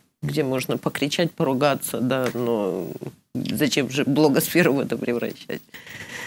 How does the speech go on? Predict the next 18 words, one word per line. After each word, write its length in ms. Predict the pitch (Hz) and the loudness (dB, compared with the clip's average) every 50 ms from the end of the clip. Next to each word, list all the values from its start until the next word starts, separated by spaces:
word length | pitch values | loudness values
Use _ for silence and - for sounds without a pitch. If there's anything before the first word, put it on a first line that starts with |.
| - - - _ _ _ _ - - | -12 -14 -16 _ _ _ _ -6 0
Ну, 340 | 135 185 214 - 330 277 - - | 4 6 6 8 6 6 6 4
э, 220 | 208 220 214 214 | 6 6 6 6
вот, 240 | 185 208 208 - - | 6 4 4 6 6
э, 180 | 220 214 208 | 6 6 6
по 100 | 180 - 180 | 4 2 2
твоему 280 | - 226 220 220 214 | 4 4 4 6 4
мнению, 480 | 196 190 180 170 156 151 151 151 143 135 | 4 4 4 4 4 4 2 2 0 0
вот 180 | 131 143 135 - | 0 -2 -2 -4
все-таки 420 | - - - 220 185 185 156 170 | -4 -2 0 2 2 4 4 4
украинская 460 | 160 180 180 202 190 170 - 175 156 | 4 4 4 2 2 2 2 2 2
блогосфера, 640 | - 156 156 160 170 160 - - 165 151 139 147 143 | 2 2 2 2 2 0 0 0 0 0 2 2 0
она, 300 | 143 156 170 185 202 196 | 2 2 2 2 2 2
м, 560 | 180 - - 165 165 170 170 165 160 147 - - - - | 2 2 2 2 2 2 2 0 0 -2 -2 -4 -2 0
разнообразна, 960 | 160 185 190 196 220 220 214 196 196 262 294 330 320 254 185 170 151 143 131 117 | 2 4 4 6 6 6 6 6 6 6 6 6 4 4 4 4 4 4 4 2
либо 240 | 147 175 170 202 196 | 2 2 2 2 0
все-таки 560 | 180 - - 262 233 220 208 190 185 180 175 | 0 2 2 2 4 2 2 4 4 4 4
вот 180 | 156 160 160 - | 4 2 2 2
большинство 680 | 160 175 170 165 - 202 196 - - 233 269 262 214 185 | 2 2 2 2 0 -2 -2 -2 0 2 2 4 2 0